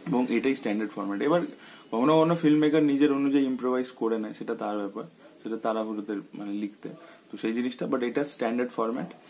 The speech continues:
এবং আপনি যদি ক্যালটেক্স ইউজ করেন, দেখবেন পাশে ওই প্রতিটা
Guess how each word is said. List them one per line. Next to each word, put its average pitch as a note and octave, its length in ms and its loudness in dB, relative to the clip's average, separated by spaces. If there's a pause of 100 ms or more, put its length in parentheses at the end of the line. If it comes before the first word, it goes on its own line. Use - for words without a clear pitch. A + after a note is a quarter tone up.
(380)
এবং C3 300 0 (180)
আপনি B2 220 0
যদি C3+ 220 0
ক্যালটেক্স C3 380 0
ইউজ C#3 120 -2
করেন, C3 220 -2
দেখবেন C3+ 160 -2
পাশে B2+ 540 0 (500)
ওই G#2+ 300 -4 (280)
প্রতিটা B2 600 2